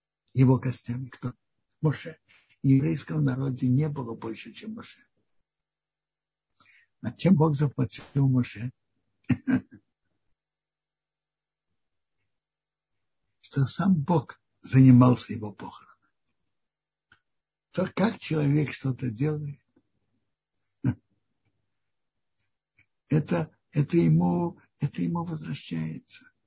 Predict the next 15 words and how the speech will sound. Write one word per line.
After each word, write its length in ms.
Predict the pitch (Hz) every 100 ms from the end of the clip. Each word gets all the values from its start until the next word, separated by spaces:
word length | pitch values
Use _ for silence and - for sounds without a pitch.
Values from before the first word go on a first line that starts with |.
| _ _ _ _ _ _ _ _
Как, 220 | - 175 185 _ _ _
как 180 | 156 165
чело-, 400 | - 170 165 143 - -
человек 480 | - 151 156 147 127
делает 360 | 139 131 120
другим. 400 | 110 110 - - _ _ _ _ _ _ _ _ - _ -
Ну, 80 |
это 340 | 190 156 - 175
известно 480 | 127 156 160 143 160
и 60 |
в 100 | 139
истории 420 | 123 - 160 147
с 120 | 131 151
Йосефом. 580 | 156 143 190 - _ _ _ _ _ _ _ _ _ _ _ _ _ _ _ _ _ _ _ _ _ _ _ _ _ - - _ _ _ _
И 320 | 104 95 95